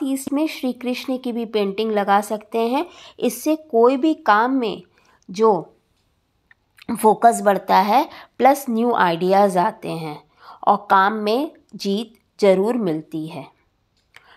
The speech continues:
नॉर्थ वेस्ट में वाइट घोड़ों का फ़ोटो लगाना चाहिए जो अट्रैक्ट करता है मनी, सक्सेस and ग्रोथ। घोड़ा यानी स्पीड, इसलिए कोई भी काम में डिले हो रहा है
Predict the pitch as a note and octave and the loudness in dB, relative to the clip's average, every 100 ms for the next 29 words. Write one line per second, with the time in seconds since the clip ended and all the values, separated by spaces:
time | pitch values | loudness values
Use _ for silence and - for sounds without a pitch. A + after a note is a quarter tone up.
0 | _ G#3+ A3+ D4+ E4 C#4+ C4+ C#4 - C#4 | _ 2 4 4 2 0 2 0 -4 -2
1 | D4 F#4+ - - F#3+ F#3 F#3 F3 G#3 F#3+ | -2 -2 -12 -2 2 2 2 -4 -2 0
2 | G3+ G#3 A#3 A3 G#3+ A3+ A#3 A3 A3+ A#3 | 2 2 0 -2 -2 0 2 4 4 2
3 | A#3+ A#3+ A#3+ A#3 D4 F4 A3+ G#3+ G3 F#3 | 0 0 -2 0 -2 0 0 0 -2 0
4 | G#3 G3+ G#3 G#3+ G#3 A3 A3+ A#3 A#3 G3 | 0 0 0 0 0 2 2 2 2 2
5 | F#3 G#3 C4+ C#4 A3+ F3+ - G#3 G#3 G#3+ | 2 0 -4 0 0 0 -2 -4 -2 0
6 | A#3+ F#4+ - - G#3 D#3 - _ _ _ | 0 0 -6 -8 -4 -4 -6 _ _ _
7 | _ _ _ F#3 B3+ B3 C#4 D4 C#4 C4+ | _ _ _ 0 4 6 6 4 2 2
8 | C#4+ C#4 - C#4 D#4+ - - - - - | -2 -4 -2 -2 -2 -4 -20 -20 -6 -4
9 | A3+ A#3 A#3 A#3 A3 B3+ D4+ D#4 A3+ G#3+ | -4 -2 -4 4 4 4 0 2 4 4
10 | B3 B3 G3+ G3+ A3+ C#4 C#4+ B3 A3+ A3+ | 2 -2 -2 2 4 6 4 4 6 4
11 | A#3 C#4+ | 4 0